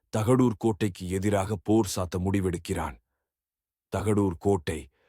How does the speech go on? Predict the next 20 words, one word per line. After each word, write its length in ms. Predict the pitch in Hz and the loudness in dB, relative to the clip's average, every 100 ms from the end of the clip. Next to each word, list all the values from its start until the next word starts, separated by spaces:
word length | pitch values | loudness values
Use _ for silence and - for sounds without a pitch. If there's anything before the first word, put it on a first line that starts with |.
| _ - | _ -2
முற்றுகையிடும் 800 | 113 - 135 113 113 104 110 101 | -2 2 0 2 2 2 2 0
போர். 260 | 104 117 117 | 4 4 2
சேரனின் 580 | - 104 101 101 92 | 0 2 2 0 -4
படை 380 | 82 95 98 80 - _ _ - | -4 -4 -4 -6 -14 _ _ -2
கோட்டையை 600 | 135 143 135 113 113 110 | 2 2 2 2 2 0
முற்றுகையிடுகிறது. 1120 | 107 - 147 123 107 95 90 92 78 - _ _ _ _ _ _ _ _ - | -2 -2 -2 0 0 -2 -4 -6 -10 -14 _ _ _ _ _ _ _ _ -6
அதிகமானும் 760 | 95 110 101 107 101 95 98 80 - _ | -2 0 2 2 0 0 -2 -4 -10 _
அவனது 460 | 107 120 135 120 117 | -2 0 2 0 0
வீரர்களும் 680 | 127 156 139 110 117 135 - | 0 2 2 2 0 0 -4
உள்ளேயே 580 | 107 123 139 135 127 143 | 0 2 4 2 2 2
முடங்கியுள்ளனர். 840 | 113 107 117 117 101 95 92 87 - _ _ _ _ _ _ _ | 2 0 0 0 0 -2 -2 -6 -10 _ _ _ _ _ _ _
ஆனால் 440 | - 98 92 101 85 - _ _ | -4 -2 0 0 -2 -10 _ _
அவன் 280 | 110 123 120 | -2 0 0
சுரங்க 460 | - 120 151 135 | 0 0 2 2
வழி 240 | 117 113 107 | 2 2 2
மூலம் 400 | 104 101 123 - | 2 2 0 -2
உணவு 340 | 110 135 151 | 0 2 2
கொண்டு 280 | 139 117 117 | 2 2 2
வர 160 | 107 101 | 2 -2
செய்கிறான். 580 | - 90 87 90 78 | -4 -4 -4 -4 -6